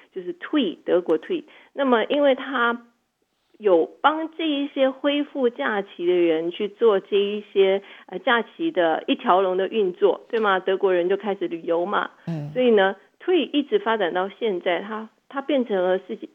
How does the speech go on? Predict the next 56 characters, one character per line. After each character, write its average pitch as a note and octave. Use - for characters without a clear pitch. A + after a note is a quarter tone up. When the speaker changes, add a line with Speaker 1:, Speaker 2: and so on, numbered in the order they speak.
Speaker 1:
就 A3
是 A3
整 D#3+
个 F3
欧 A3
洲 A3+
最 C4+
大 A3+
的 -
一 F3+
家 D3
旅 F3
游 E3
娱 F3
乐 F#3+
公 E3
司。 E3+
它 F3+
有， E3
呃， E3
这 F3
个 E3
德 F3+
国 F#3+
人 E3+
出 G#3+
游 D#3+
的 D#3+
时 -
候， E3
他 F3
们 D#3+
自 F3+
己 C#3+
公 E3
司 E3+
的 D#3+
轮 E3+
船、 F#3+
有 F#3
飞 G#3
机 G3
啊， D#3+
有 E3+
火 -
车， E3+
哈， E3+
带 C4+
动 B3
了 G3
整 D#3
个 G3+
的 G3+
旅 F3
游 D#3+
业。 G3